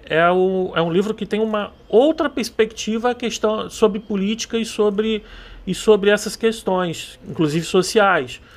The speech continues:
Porque, na verdade, ela é, é, trabalha, é um livro que trabalha, que questiona o que essas questões todas,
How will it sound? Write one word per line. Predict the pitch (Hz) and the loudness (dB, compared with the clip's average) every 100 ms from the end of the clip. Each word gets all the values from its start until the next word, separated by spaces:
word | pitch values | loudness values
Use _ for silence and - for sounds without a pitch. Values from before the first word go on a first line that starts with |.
| - - - - | -20 -20 -20 -10
Porque, | 160 - 185 | -8 -4 -2
na | 196 | 0
verdade, | 190 170 190 190 | 0 2 2 2
ela | 202 208 - _ _ | 0 0 -6 _ _
é, | 170 180 175 175 | -2 0 -2 -2
é, | 175 170 - - | -2 -4 -8 0
trabalha, | 185 135 156 175 175 151 - | 2 4 2 2 2 -2 -4
é | - | -4
um | 160 | -2
livro | 185 190 | -2 -6
que | 196 | -8
trabalha, | 196 175 151 180 180 | -6 -4 0 0 -2
que | - | -6
questiona | - 175 - - 156 190 180 143 120 - - - - - _ - _ | -6 -6 -6 -4 -2 0 -2 -4 -6 -18 -20 -20 -20 -20 _ -20 _
o | 208 | -6
que | - - 285 | 0 4 4
essas | 254 254 220 - | 4 0 -6 -6
questões | 214 185 - 196 190 | -6 -6 -6 -8 -8
todas, | - 190 208 151 127 120 - | -2 2 2 0 -2 -6 -14